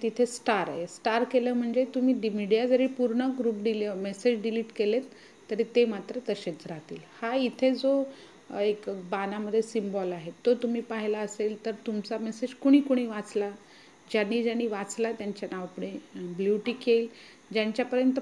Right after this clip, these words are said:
पोचलाय पण अजून वाचला नाही त्यांच्या नावापुढे फक्त पोचला म्हणून साधी black tick येईल, ती blue होणार नाही. किती वाजता कोणी message वाचला ते सुद्धा तुम्हाला ह्या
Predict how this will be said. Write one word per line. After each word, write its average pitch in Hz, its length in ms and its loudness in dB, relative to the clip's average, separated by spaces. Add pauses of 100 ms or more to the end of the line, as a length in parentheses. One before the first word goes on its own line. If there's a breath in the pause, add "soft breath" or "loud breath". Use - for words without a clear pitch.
(100)
पोचलाय 233 420 6
पण 240 200 -4
अजून 226 260 -2
वाचला 214 460 -2
नाही 190 240 -4
त्यांच्या 202 300 -4
नावापुढे 208 360 -4
फक्त - 260 -6
पोचला 240 500 4
म्हणून 254 400 0
साधी 220 460 -2
black 196 460 -2
tick 196 220 -4
येईल, 185 240 -6
ती 285 60 0
blue 202 320 0
होणार 160 360 -6
नाही. - 160 -8 (600 loud breath)
किती 294 300 6
वाजता 269 400 4
कोणी 262 280 4
message 208 420 0
वाचला 170 500 -2 (380)
ते 233 80 8
सुद्धा 208 300 2
तुम्हाला 185 380 -4
ह्या 185 220 -6